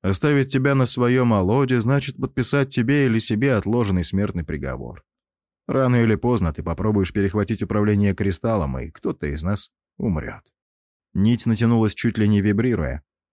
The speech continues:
а Моллиган начала качаться из стороны в сторону, пытаясь удержать равновесие на уходящей из-под ног опоры. «Ну и плюс ты виновата в смерти тех, кто фактически прикрывал меня с самого начала пути. А я очень не люблю, когда тех, кто мне доверился, убивают».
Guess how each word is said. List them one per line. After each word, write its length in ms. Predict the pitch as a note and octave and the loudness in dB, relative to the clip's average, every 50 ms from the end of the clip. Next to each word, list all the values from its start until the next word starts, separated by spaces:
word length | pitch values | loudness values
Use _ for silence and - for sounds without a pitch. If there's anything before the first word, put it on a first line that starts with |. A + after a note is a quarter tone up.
| _ _ | _ _
а 120 | - F#2 G2+ | -4 0 2
Моллиган 440 | A#2 C#3 C#3+ C#3 C3+ B2+ C3 B2 A#2+ | 2 2 2 2 2 2 2 2 0
начала 340 | A#2+ A2+ - B2 B2 A#2+ | 0 0 0 0 0 0
качаться 520 | A2+ - A#2 - - C3 B2 - - - A2+ | 0 -2 -4 -2 -2 -2 -2 -2 -2 -4 -4
из 100 | G2+ - | -4 -4
стороны 340 | - - A2 A2 G#2 G2 F2+ | -2 -2 0 0 2 0 0
в 40 | |
сторону, 380 | - - C3 B2+ A#2 G#2+ G2+ F#2+ | -2 -2 -2 0 2 2 0 0
пытаясь 380 | G2+ F#2+ - G2+ G2+ G2 - G#2+ | -2 -2 0 0 0 0 0 0
удержать 380 | F#2 F#2 F2 D#2+ F#2 F#2+ E2+ | -2 -2 -2 0 0 0 0
равновесие 600 | F2+ F2+ E2+ E2+ D#2+ D2+ F2 G#2 G#2 - A2 G#2+ G2+ | 0 -2 0 0 0 0 0 -2 -2 -2 0 0 2
на 120 | G#2 G2+ | 2 0
уходящей 560 | F#2 - - E2+ D2 D2 D2 C#2+ - - F#2 | 0 -2 -2 -4 -4 -4 -6 -6 -6 -6 -6
из-под 260 | E2+ - - F#2 E2 | -6 -4 -4 -6 -6
ног 220 | C#2 C#2+ C2 C2 - | -6 -8 -10 -8 -8
опоры. 420 | E2 - - C2+ - - B1+ B1+ - _ _ _ _ _ _ _ _ _ _ _ _ _ _ _ _ _ | -10 -10 -10 -12 -16 -16 -18 -20 -20 _ _ _ _ _ _ _ _ _ _ _ _ _ _ _ _ _
«Ну 240 | C#2+ D2+ F2+ A2 B2+ | -4 -2 0 2 2
и 80 | C3+ B2+ | 2 2
плюс 280 | B2+ B2+ C#3 C3+ C3 | 2 2 2 2 0
ты 120 | - B2+ A#2+ | 0 0 2
виновата 520 | A#2+ B2 B2+ B2 B2 B2+ C3 B2 B2+ A#2 | 4 4 4 4 4 2 2 2 0 0
в 40 | G#2 | 0
смерти 440 | - - A#2 A#2+ B2 A#2 - A#2 G#2 | 0 0 2 2 2 0 0 -2 -2
тех, 280 | - - C3 B2+ A2+ - | 0 0 0 0 0 -2
кто 220 | - - F2+ E2 | -6 -8 -8 -6
фактически 680 | - - F#2 - - - A#2+ G#2+ - G#2 - - - F#2+ | -4 -4 -6 -4 -2 -2 -4 -2 -2 -4 -4 -4 -4 -6
прикрывал 520 | - - G#2 G2 - A2 A2 A2+ A#2 A2+ | -4 -2 -2 -2 0 0 0 2 2 2
меня 260 | G#2+ G#2+ G2+ G2+ G2+ F#2 | 2 2 2 2 2 0
с 80 | - | 0
самого 320 | - A2 G2 G2 F#2+ F#2 F#2+ | 0 0 0 0 2 2 0
начала 420 | F#2 F2 - - F#2 F2 F2 E2+ | 0 0 -2 -2 -2 -2 -2 -4
пути. 440 | - - F#2+ - - - F2+ - _ _ _ _ _ _ _ _ _ _ _ _ _ _ _ _ _ _ _ | -4 -6 -6 -6 -8 -10 -14 -16 _ _ _ _ _ _ _ _ _ _ _ _ _ _ _ _ _ _ _
А 140 | - - - | -6 -4 -2
я 180 | F3+ - - | 0 0 0
очень 520 | G#3+ A#3+ G#3+ - - - - B2 A#2+ A#2+ A#2 | 0 0 0 -2 -4 -2 0 2 4 4 4
не 140 | A#2 A2+ | 4 4
люблю, 380 | A2+ A2 A2 G#2 G#2+ C#3+ C3 G#2+ | 4 4 4 2 2 0 0 -2
когда 320 | - F2 D2+ D2 - C#2+ | -2 -4 -4 -4 -6 -6
тех, 280 | - - - C3+ A2 - | -4 -2 -2 -2 -2 -4
кто 200 | - - B2+ G#2+ | -4 -2 0 2
мне 220 | G#2 G#2 A2+ A2 | 2 4 2 2
доверился, 680 | F#2+ F#2+ F2 E2 F#2 A#2+ A#2 G2+ F2 D#2 - - - G2+ | 2 0 0 0 0 0 0 0 -2 -2 -4 -6 -4 -2
убивают». 720 | F#2+ F#2+ F2 F#2+ F2+ C#2+ C#2+ - - - - _ _ _ | -2 0 0 -2 -2 -2 -6 -10 -14 -16 -20 _ _ _